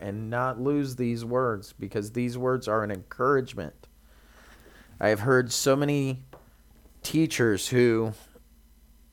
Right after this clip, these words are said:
I, I really respect, and I really am in line with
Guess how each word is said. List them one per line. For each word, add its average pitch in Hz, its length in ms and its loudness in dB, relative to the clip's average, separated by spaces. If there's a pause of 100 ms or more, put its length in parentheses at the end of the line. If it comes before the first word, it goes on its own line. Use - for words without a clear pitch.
(520)
I, 104 500 0 (100)
I 107 40 -6
really 127 500 4
respect, 131 600 2
and 107 180 -4
I 107 140 -6
really 127 640 0
am 120 420 -6 (1120)
in 131 240 0
line 135 500 0
with 123 400 4